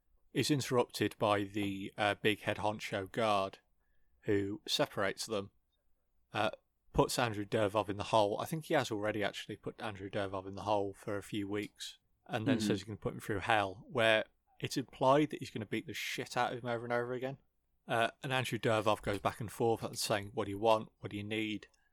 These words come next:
Speaker 1: The guard, uh, a little elusive and doesn't ask for anything specifically until eventually the guard says, You know what I would wish?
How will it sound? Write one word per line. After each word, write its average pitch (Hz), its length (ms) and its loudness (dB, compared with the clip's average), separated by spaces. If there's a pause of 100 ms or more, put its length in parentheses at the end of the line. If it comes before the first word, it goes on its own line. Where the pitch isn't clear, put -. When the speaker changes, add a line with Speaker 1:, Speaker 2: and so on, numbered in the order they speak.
(360)
Speaker 1:
The 113 80 -6
guard, 113 540 2 (200)
uh, 113 240 4
a - 80 -2
little 135 360 2
elusive 110 800 0 (160)
and 107 180 -8
doesn't 113 400 -4
ask 117 300 -4
for - 160 -4
anything 104 280 -4
specifically - 800 -6 (560)
until 113 260 -2
eventually 110 480 2
the 98 80 -10
guard 104 300 4
says, - 260 -2
You - 80 -4
know 107 100 2
what 101 80 4
I 104 40 0
would 107 280 -2
wish? 113 380 -2